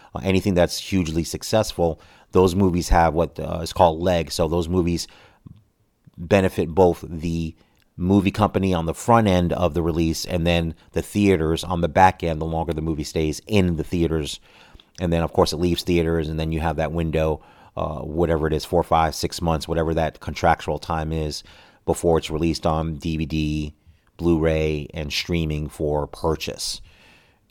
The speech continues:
and or rental. So that's basically the business model that's been going on for, you know, probably eighty years.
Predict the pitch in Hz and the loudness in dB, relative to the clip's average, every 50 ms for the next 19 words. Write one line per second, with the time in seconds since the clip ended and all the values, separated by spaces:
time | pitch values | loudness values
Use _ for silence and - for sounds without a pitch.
0 | - - 90 80 76 80 80 76 73 73 73 69 69 - 67 - _ _ _ _ | -4 -2 0 0 2 4 4 4 2 2 -2 -4 -4 -8 -10 -10 _ _ _ _
1 | _ _ _ _ _ _ _ _ _ _ _ _ _ - - 107 95 90 87 82 | _ _ _ _ _ _ _ _ _ _ _ _ _ -2 4 6 8 8 8 6
2 | 71 - _ _ _ _ _ _ _ _ _ _ _ _ _ - - - 117 113 | 2 -2 _ _ _ _ _ _ _ _ _ _ _ _ _ -18 0 6 8 8
3 | 113 - - - 107 107 107 - 120 - - 107 98 82 87 76 98 95 - 98 | 8 8 6 4 4 4 4 2 0 0 2 2 2 2 2 4 4 2 2 0
4 | 90 - - 87 87 87 80 85 85 - - - 87 85 85 82 78 78 76 76 | -2 0 0 2 2 2 2 0 0 -2 -2 -4 -2 -2 -2 -2 -2 -4 -4 -2
5 | 82 85 82 78 80 82 82 82 80 78 - - 80 76 76 71 - - _ 82 | 0 0 0 0 0 0 0 0 -2 -4 -4 -4 -2 -2 -2 -4 -6 -10 _ -4
6 | 85 80 71 71 71 - _ _ _ _ _ _ _ _ _ _ _ - 90 85 | -4 -2 -2 -4 -6 -12 _ _ _ _ _ _ _ _ _ _ _ 4 4 6
7 | 78 76 80 80 - 87 90 85 80 80 82 85 85 73 67 - - - | 6 4 0 0 0 0 0 0 0 0 0 0 0 0 -2 -4 -6 -8